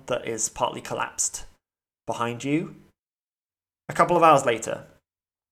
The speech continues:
you awaken in a mostly collapsed corridor. You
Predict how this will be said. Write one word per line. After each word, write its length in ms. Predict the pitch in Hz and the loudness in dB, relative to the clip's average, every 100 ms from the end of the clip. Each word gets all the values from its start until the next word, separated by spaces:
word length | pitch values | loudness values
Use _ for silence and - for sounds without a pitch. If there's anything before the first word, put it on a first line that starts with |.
| _ _ | _ _
you 440 | 143 147 139 139 | 0 4 4 2
awaken 540 | 139 120 110 - - - - _ _ _ _ _ | 0 0 -2 -4 -14 -14 -20 _ _ _ _ _
in 340 | 127 120 110 117 | -4 -2 -4 -6
a 440 | 123 113 107 110 | -4 -2 -2 -4
mostly 440 | 120 127 123 131 | -4 -4 -4 -6
collapsed 920 | 107 - 113 107 - - - - - - _ _ _ _ | -8 -8 -4 -4 -6 -8 -8 -8 -14 -18 _ _ _ _
corridor. 420 | - 120 60 - - _ _ _ _ _ _ _ | -10 -10 -8 -14 -16 _ _ _ _ _ _ _
You 760 | 135 143 139 135 131 127 123 | -4 0 0 0 0 -2 -6